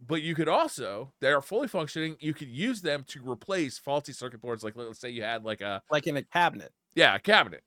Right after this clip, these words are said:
Speaker 1: like a arcade cabinet, like, big circuit boards, like, you know, like, big, big circuit boards.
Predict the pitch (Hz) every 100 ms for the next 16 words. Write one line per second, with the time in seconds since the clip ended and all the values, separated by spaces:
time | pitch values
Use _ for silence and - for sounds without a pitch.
0 | _ 120 113 113 113 92 151 160 156 131
1 | 147 131 87 69 _ _ _ _ _ -
2 | 120 107 147 180 165 - 190 160 127 101
3 | 90 104 101 - 127 135 104 101 123 107
4 | _ _ _ _ _ _ _ _ _ _
5 | _ _ _ _ _ - 170 95 - _
6 | _ - 156 - 170 139 - 719